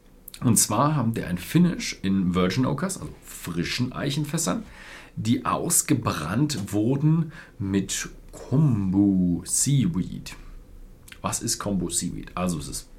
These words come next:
Seaweed, ist Seegras und Kombu ist eine bestimmte Art von Seegras.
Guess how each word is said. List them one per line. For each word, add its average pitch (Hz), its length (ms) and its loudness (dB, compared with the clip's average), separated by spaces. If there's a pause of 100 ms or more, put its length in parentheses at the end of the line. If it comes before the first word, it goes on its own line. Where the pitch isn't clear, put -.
(120)
Seaweed, 113 360 4
ist - 240 -8
Seegras 151 520 6 (480)
und 107 220 -2
Kombu 123 380 4
ist - 160 -2
eine 92 140 0
bestimmte - 500 0
Art 80 320 0
von 95 160 0
Seegras. 85 760 0